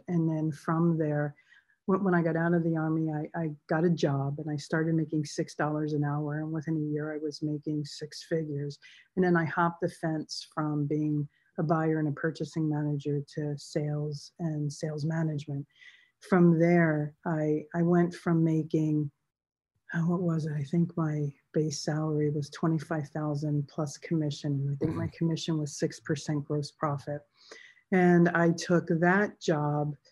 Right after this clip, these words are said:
Speaker 1: to then, on a bad year, I made about three hundred thousand. On a good year, I made between five hundred and six hundred thousand.
Speaker 2: Yeah.
Speaker 1: And flying two hundred thousand miles a year, being in the air on nine eleven,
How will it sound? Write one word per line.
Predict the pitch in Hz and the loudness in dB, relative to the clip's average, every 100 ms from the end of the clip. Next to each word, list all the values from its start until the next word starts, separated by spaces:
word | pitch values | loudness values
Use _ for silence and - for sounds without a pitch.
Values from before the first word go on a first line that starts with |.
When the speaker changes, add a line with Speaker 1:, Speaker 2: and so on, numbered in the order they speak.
| _ - - | _ -8 0
Speaker 1:
to | 165 | 2
then, | 170 175 170 170 | 6 6 6 6
on | 175 160 | 4 2
a | |
bad | 147 160 170 160 | 2 2 2 2
year, | 170 165 | 2 4
I | |
made | 160 160 | 4 2
about | 160 151 - | 2 -2 -4
three | 170 170 | -2 0
hundred | 165 156 143 | 0 -2 -4
thousand. | 156 160 165 156 | -2 -2 0 0
On | 160 | -2
a | |
good | 151 170 160 | 2 0 2
year, | 160 | 0
I | 156 | 0
made | 156 151 | 0 -2
between | 156 - 160 147 | -4 -6 -4 -4
five | - 156 156 | -2 -4 -2
hundred | 165 151 | -2 -2
and | - | -4
six | - 165 - | -6 -8 -4
hundred | 156 147 | -4 -2
thousand. | 151 147 147 156 147 - - | -2 -2 -4 -6 -10 -10 0
Speaker 2:
Yeah. | 123 107 98 - | 4 4 2 0
Speaker 1:
And | 175 170 170 180 - | 2 4 2 -2 -12
flying | - - 202 185 190 185 180 175 | -20 2 6 8 8 6 4 2
two | - | 2
hundred | 180 180 | 4 4
thousand | 180 170 170 | 4 4 4
miles | 165 165 160 156 | 2 2 0 0
a | |
year, | 156 165 165 160 156 - _ _ _ | 2 4 4 2 0 -6 _ _ _
being | 190 180 180 | 6 8 8
in | 170 | 6
the | 160 165 | 6 4
air | 170 | 4
on | 170 165 | 4 4
nine | 160 160 160 | 4 2 2
eleven, | 156 151 151 151 151 | 0 -2 -2 -2 -2